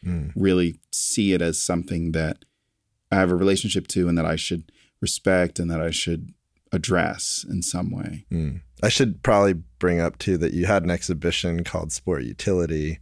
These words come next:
Speaker 2: Yeah.
Speaker 1: And in that exhibition, there was a two thousand eight Cadillac Escalade.
Speaker 2: The narrative around that work and what that, that object is,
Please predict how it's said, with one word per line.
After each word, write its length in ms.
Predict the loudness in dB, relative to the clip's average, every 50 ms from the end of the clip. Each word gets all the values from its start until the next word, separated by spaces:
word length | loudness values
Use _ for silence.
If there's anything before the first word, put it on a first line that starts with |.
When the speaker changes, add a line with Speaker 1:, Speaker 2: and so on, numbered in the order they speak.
| -6 -4
Speaker 2:
Yeah. 320 | -2 -2 0 -2 -4 -6 -8 -4
Speaker 1:
And 380 | -2 0 0 2 2 0 -2 0 0
in 160 | 2 2 4
that 140 | 4 4 2
exhibition, 600 | 2 0 0 -2 -4 -2 -2 -2 -2 -2 -2 -2
there 160 | 0 0 0
was 240 | 0 0 0 0 -2
a 120 | -4 -4 -6 -8 -14 _
two 140 | -4 -4 -2
thousand 400 | 0 0 0 0 -2 -2 -4 -4 -4
eight 280 | -4 -4 -4 -6 -6 -10 _ _ _ _ -20 _ _ -6
Cadillac 500 | -2 -2 0 0 0 0 -2 -4 -4 -4
Escalade. 680 | -6 -4 -6 -6 -8 -8 -8 -6 -6 -6 -8 -10 -12 -14 -16 -20 -20 -20 -20 _ _ _ _ _ _ _ _ _ _ _ 2
Speaker 2:
The 80 | 4 4
narrative 440 | 6 6 6 6 6 6 6 4 4
around 760 | 2 2 4 4 4 4 4 4 4 4 2 2 0 -2 -6 -12 _ _ _ _ _ _ _ _ _ _ _ _ _ _ _
that 440 | -6 -2 0 4 4 4 4 4 2 0
work 420 | 2 2 4 4 2 0 0 -2
and 140 | -2 0 0
what 220 | 0 0 -2 -2 -2
that, 240 | -2 -2 -2 -4 _ _ _ _ _ _ -6
that 300 | 0 2 2 2 2 0 0
object 680 | 0 0 0 0 0 0 0 0 0 0 -4 _ -8 _
is, 580 | 0 0 2 2 2 0 -2 -2 -4 -6 -8